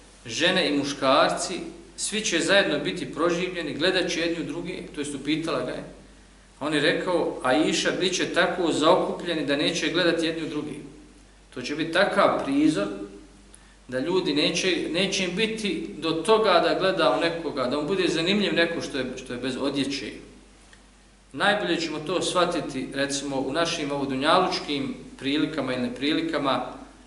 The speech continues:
kada se desi neki požar u zgradi ili, e, da, kada se desi, e, da kažemo, brodolom ili neka nesreća i ljudi onako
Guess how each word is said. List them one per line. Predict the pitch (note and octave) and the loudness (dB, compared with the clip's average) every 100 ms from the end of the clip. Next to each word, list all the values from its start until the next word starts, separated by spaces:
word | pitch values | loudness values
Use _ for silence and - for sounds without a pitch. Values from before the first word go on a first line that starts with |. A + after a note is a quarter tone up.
| - - | -18 -4
kada | C3 | -2
se | B2+ C#3 | -2 0
desi | E3+ E3+ | 2 2
neki | D#3+ D#3+ A#2+ | 0 -2 -6
požar | - E3 D3 B2+ - - - | 2 4 6 4 0 -4 -8
u | |
zgradi | A#2 C3+ D3 D3 - A2 | -8 2 6 6 2 -4
ili, | B2 B2 B2 A#2+ | -2 -2 0 0
e, | A#2+ - - - - A#2+ | -2 -8 -14 -16 -10 -6
da, | B2 B2 | -6 -4
kada | D3 C#3 | -2 -2
se | - | -2
desi, | C3 D#3+ D#3+ C#3+ C3 | 0 0 2 0 0
e, | B2+ A#2+ A#2 A#2 - - B2+ | 0 0 -2 -4 -10 -14 -14
da | B2 | 2
kažemo, | D3+ C#3 C3+ B2 | 4 4 2 0
brodolom | B2+ E3+ D#3+ C#3 B2 A2+ - A2 - | 4 4 6 2 2 -2 -6 -10 -8
ili | B2+ B2 A#2+ A#2+ - - - | -6 -4 -4 -8 -14 -16 -8
neka | D3+ E3+ D#3 C3+ | -2 0 2 2
nesreća | D3 D#3+ - E3+ - E3 - - - - - - - | 4 2 2 0 0 0 -2 -6 -16 -20 -20 -20 -14
i | C#3+ C3+ | -6 -2
ljudi | E3+ F#3+ F3 D#3+ D#3+ C#3 - - | 2 2 4 2 2 -4 -10 -4
onako | C3 D3+ - F3+ D#3+ B2 | 2 2 2 2 0 0